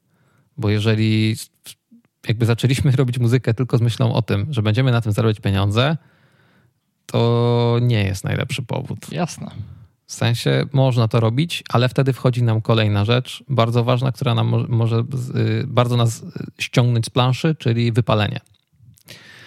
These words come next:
Speaker 1: E, bo jeżeli czegoś nie lubimy i robimy to po prostu z przymusu, tak
Speaker 2: Mhm.
Speaker 1: z automatu, no to z tym konkretnie możemy się po prostu borykać, że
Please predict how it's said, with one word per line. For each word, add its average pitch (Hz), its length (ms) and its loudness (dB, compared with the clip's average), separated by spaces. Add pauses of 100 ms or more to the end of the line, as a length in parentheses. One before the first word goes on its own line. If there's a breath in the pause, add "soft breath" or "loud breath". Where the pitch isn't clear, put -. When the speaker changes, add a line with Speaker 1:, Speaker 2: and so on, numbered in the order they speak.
(320 loud breath)
Speaker 1:
E, 101 920 0 (100)
bo 107 560 0 (280)
jeżeli 123 280 0
czegoś 117 300 -2
nie 123 80 2
lubimy 117 360 0
i 110 80 -2
robimy 110 320 0
to 107 100 -8
po 110 60 -6
prostu - 220 -10
z - 60 -12 (140)
przymusu, 117 520 -2
tak 107 300 -4
Speaker 2:
Mhm. 110 280 0
Speaker 1:
z 120 120 -4
automatu, 113 760 2 (1160)
no 113 180 0
to 113 460 0 (600)
z - 140 -10
tym 117 160 0
konkretnie 107 440 0
możemy 104 300 0
się 104 180 -2 (240)
po 107 100 -4
prostu - 280 -8
borykać, 104 720 -4
że 101 760 -2